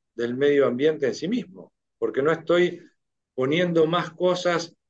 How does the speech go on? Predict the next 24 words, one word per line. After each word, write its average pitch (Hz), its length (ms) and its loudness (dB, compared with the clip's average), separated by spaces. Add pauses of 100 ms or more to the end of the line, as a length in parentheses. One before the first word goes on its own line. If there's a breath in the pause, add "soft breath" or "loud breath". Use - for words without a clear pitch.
(240)
de 127 100 0
lo 127 180 2
que, 131 160 0
de 131 420 -8
lo 120 100 -2
que 156 100 0
ese 147 280 2
ambiente, 147 720 0
estoy 113 200 -4
hablando 110 560 -2
de 92 80 -8
ambientes 123 380 -6
productivos, 120 600 -2
precisa. 120 640 -6 (640 soft breath)
¿Y, 127 480 -6 (400)
y 170 120 -2
eso 190 180 0
quién 160 180 0
me 151 80 2
lo 139 140 4
va 123 60 4
a 113 60 4
dar? 101 200 -4
Bueno, 165 400 -4